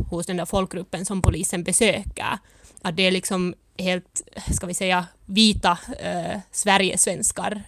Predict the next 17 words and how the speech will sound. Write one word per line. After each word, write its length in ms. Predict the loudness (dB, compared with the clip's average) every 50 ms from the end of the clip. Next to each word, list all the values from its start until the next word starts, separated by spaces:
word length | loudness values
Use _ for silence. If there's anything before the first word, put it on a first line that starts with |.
| -10 -8
eh, 200 | -6 -4 -4 -4
som, 460 | -4 -6 -6 -6 -4 -6 -6 -6 -8 -12 -6
som 220 | -6 -4 -2 0 0
också 300 | 0 0 0 0 0 2
liksom 520 | 0 0 -4 -4 -6 -6 -4 -4 -6 -6 -8 -12 _ -18 -16 -4
behöver 420 | -2 0 2 2 2 2 2 0 0
polisen 540 | 0 -2 -2 -2 0 0 0 0 2 0 -2
och 60 | -2
som 160 | -2 -2 -4
också 220 | -4 -4 -4 -4
liksom 260 | -4 -4 -4 -4 -2 -2
inte, 180 | -2 -2 -4 -2 -2
inte 200 | -2 -2 0 -2
litar 220 | -2 -2 -2 -4
på 120 | -4 -4 -8
polisen 520 | -6 -8 -6 -6 -4 -4 -2 -2 -2 -4
och, 120 | -6 -8